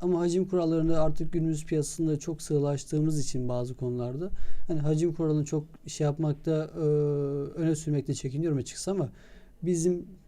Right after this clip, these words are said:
tek dikkat etmemiz gereken bana göre eğimlerdir.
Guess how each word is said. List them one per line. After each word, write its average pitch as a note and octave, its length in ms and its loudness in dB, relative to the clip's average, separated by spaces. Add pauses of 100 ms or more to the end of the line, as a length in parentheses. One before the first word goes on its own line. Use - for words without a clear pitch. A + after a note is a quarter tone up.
tek F3+ 320 0 (180)
dikkat C#3+ 340 -2
etmemiz C3+ 260 -2
gereken B2+ 380 -2
bana D3 200 -2
göre D#3 320 -2 (400)
eğimlerdir. C#3+ 680 0